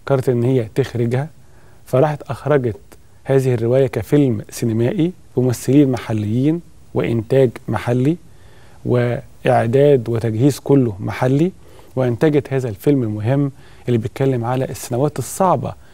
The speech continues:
لحكم الخمير الحمر في كمبوديا. هنا بقى يبقى نمرة واحد إن أي تنظيم إيديولوجي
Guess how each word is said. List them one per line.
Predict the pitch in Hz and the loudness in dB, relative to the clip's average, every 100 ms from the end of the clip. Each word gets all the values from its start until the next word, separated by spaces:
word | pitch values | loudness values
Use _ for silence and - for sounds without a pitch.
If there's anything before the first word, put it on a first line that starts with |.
| - - | -18 -6
لحكم | 120 165 175 127 | -4 -2 -4 -4
الخمير | 131 113 - 117 131 143 - | -6 -8 -6 -2 0 0 -2
الحمر | 120 - 127 127 120 - | -10 -4 -2 -2 -4 -6
في | - 151 | 0 0
كمبوديا. | 117 104 104 98 107 120 - - - - - - | 0 -6 -10 -10 -10 -12 -18 -20 -20 -20 -4 2
هنا | 226 | 4
بقى | 160 - 113 | 4 0 -2
يبقى | - 131 | -4 0
نمرة | 190 185 | 2 2
واحد | 151 175 - 143 - - - - - - | -2 -4 -8 -12 -14 -20 -20 -20 -20 -4
إن | 131 135 | -2 2
أي | 214 247 | 2 2
تنظيم | 233 135 131 185 | -2 -2 2 2
إيديولوجي | 226 104 120 110 95 104 | 0 -4 -2 -2 -4 -10